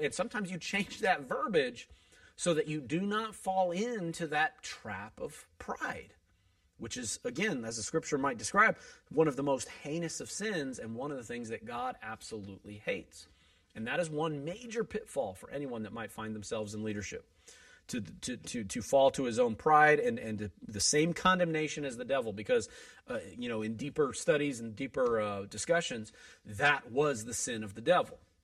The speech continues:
the angel that fell, that there, there, there was a pride of, of the position he was in that caused the fall of the angels that took place at some point in time in the heavenly realm, somewhere in or before Genesis one.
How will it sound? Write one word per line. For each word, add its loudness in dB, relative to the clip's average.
the -6
angel -4
that -8
fell, -2
that -12
there, -4
there, -6
there -10
was -12
a -10
pride 2
of, -4
of -8
the -8
position -4
he -4
was -4
in -2
that -6
caused 0
the -4
fall 4
of -4
the -4
angels -4
that -2
took -10
place 2
at -12
some 0
point 0
in -8
time -2
in -6
the -8
heavenly -2
realm, -2
somewhere 0
in 0
or 0
before 0
Genesis -8
one. -4